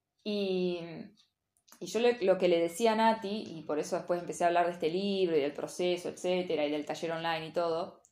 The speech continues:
es que, eh, hubo un tiempo, eh, que no, no tengo claro exactamente cuándo fue, pero que yo me di cuenta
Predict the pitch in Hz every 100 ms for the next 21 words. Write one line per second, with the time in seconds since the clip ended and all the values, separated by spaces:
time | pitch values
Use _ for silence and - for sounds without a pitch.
0 | _ _ _ _ _ - 220 - 240 247
1 | - - _ 175 175 175 165 - 240 269
2 | 254 262 214 190 185 170 - - _ _
3 | _ _ _ _ _ 151 151 147 - 175
4 | 196 185 208 208 214 196 202 208 190 214
5 | 214 190 185 185 180 180 196 196 185 -
6 | 185 180 160 160 160 - 226 233 247 233
7 | 233 180 185 185 214 -